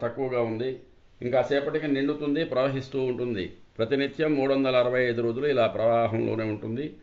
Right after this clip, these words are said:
ఈ తీర్థాన్ని దేవతలు కూడా సేవించుకున్నారు కనుక దేవతీర్థమని,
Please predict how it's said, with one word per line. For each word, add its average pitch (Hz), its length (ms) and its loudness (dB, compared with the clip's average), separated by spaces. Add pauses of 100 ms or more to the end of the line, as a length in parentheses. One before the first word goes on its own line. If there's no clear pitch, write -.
(520)
ఈ 139 120 2
తీర్థాన్ని 147 800 2 (100)
దేవతలు 147 420 4
కూడా 143 280 4
సేవించుకున్నారు 139 720 2
కనుక 131 480 2 (400)
దేవతీర్థమని, 135 1000 4